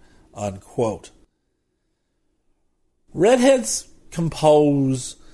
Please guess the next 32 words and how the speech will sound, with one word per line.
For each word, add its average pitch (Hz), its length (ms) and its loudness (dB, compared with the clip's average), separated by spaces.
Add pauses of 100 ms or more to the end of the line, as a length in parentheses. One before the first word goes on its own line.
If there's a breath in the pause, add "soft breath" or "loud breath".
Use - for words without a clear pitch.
(160 soft breath)
about 131 280 -2
two 226 200 -2
percent 139 380 -2
of 127 60 -2
the 113 60 -6
world's 113 240 -4
population, 107 760 -10 (680)
and 127 240 0
many 143 180 2
carry 135 380 0
variant 127 500 -2
copies 107 680 -8 (340 soft breath)
of 110 200 -10
the 117 200 -10 (220)
M 156 440 0 (100)
C 117 480 -4
one 113 640 -4
R 110 280 0
gene, 92 360 -16 (400 soft breath)
and 117 180 -6
that 160 220 2
affects 107 420 -6
the 107 100 -14
type 110 260 -6
of 107 80 -8
melanin 107 440 -6
they 98 120 -10
produce, - 680 -6 (440 soft breath)
leading 107 320 -6
to - 140 -18
red 90 220 -18
hair, 131 560 0